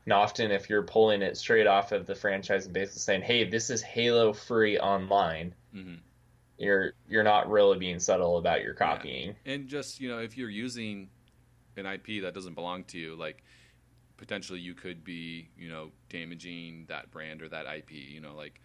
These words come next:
Speaker 2: let's say someone does log into Halo Online and, you know, they can't connect to the server, or, like, they just get destroyed by everyone, like,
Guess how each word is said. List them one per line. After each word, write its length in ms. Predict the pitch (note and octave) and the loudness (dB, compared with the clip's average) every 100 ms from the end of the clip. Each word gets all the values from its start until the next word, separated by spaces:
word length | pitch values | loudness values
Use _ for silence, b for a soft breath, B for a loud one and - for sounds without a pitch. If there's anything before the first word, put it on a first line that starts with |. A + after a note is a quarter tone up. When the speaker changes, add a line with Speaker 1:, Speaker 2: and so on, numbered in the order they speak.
| b b b | b b b
Speaker 2:
let's 160 | E2 - | -18 -12
say 100 | E2 | -12
someone 260 | F2 F2 | -12 -8
does 240 | G#2 G#2+ - | -4 -6 -8
log 220 | F#2+ F#2 F#2 | -8 -8 -8
into 160 | F2 | -10
Halo 200 | F2+ F2 | -10 -12
Online 480 | D#2+ D#2 D2+ D2+ D#2 | -12 -14 -14 -14 -16
and, 200 | D#2 D#2+ | -18 -18
you 80 | D#2+ | -16
know, 160 | D#2 | -14
they 260 | D#2+ E2 D#2+ _ b b - | -12 -12 -12 _ b b -12
can't 220 | F#2 - | -8 -8
connect 220 | F#2 F2+ | -10 -14
to 40 | A2 | -14
the 100 | A2+ | -12
server, 640 | C#3+ C#3+ A#2+ G#2 F#2 E2+ D#2+ | -8 -6 -6 -6 -6 -6 -8
or, 140 | D#2 | -10
like, 180 | D2+ D#2+ | -12 -14
they 100 | E2 | -18
just 260 | D#2 E2+ - | -18 -18 -14
get 220 | F#2 - | -16 -14
destroyed 320 | F#2+ - B2+ | -14 -6 -4
by 100 | G#2+ | -4
everyone, 380 | G2 F#2 E2+ D#2+ | -8 -10 -14 -16
like, 180 | D#2+ D#2 | -16 -18